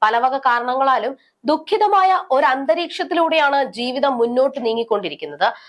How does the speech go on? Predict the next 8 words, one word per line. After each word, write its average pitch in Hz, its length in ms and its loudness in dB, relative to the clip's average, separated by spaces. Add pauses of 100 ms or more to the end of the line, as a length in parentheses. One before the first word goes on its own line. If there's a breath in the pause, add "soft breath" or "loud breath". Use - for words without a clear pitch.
(180 loud breath)
മാനസിക 247 580 2
വ്രതങ്ങളുടെ 277 720 2 (200)
കാഠിന്യമേറിയപ്പോൾ 285 1080 2 (240 loud breath)
ശരീരം 311 500 2
അതിന്റെ 320 340 0
സ്വതസിദ്ധമായ 302 1000 0
പ്രതികരണങ്ങൾ 277 680 0
കാട്ടിത്തുടങ്ങിയതോടെ 233 1300 -2